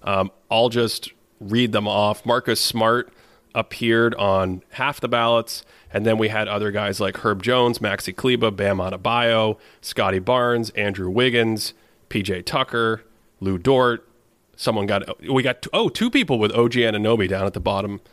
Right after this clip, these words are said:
of their ballot. So, um, those are the names that came up, Cody. For me, I don't know how you feel about this. For me, Drew was the guy. Like, I, I believe, yeah, go ahead.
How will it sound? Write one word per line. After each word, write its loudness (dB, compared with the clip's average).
of -10
their -2
ballot. -4
So, 2
um, 0
those 2
are 2
the 4
names 2
that -4
came 0
up, 0
Cody. 0
For -2
me, 2
I 0
don't 2
know 0
how 0
you 0
feel 0
about -2
this. -4
For 0
me, 4
Drew 2
was 0
the -10
guy. -12
Like, -4
I, -4
I -2
believe, 0
yeah, 2
go -2
ahead. -10